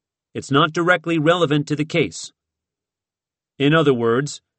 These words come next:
the jurors could take his condition into account as it related to any quirks in his testimony,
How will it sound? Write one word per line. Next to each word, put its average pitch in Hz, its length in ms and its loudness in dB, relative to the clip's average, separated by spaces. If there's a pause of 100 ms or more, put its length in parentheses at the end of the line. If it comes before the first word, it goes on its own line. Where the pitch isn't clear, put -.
(240)
the 127 80 -6
jurors 196 560 6
could 156 220 -4
take 196 240 0
his 180 160 -2
condition 160 500 0
into 151 240 -2
account 151 560 0
as 117 160 -2
it 135 80 -4
related 147 400 2
to 127 140 -2
any 135 160 0
quirks 180 520 -2
in 127 100 0
his 120 180 -4
testimony, 123 680 -2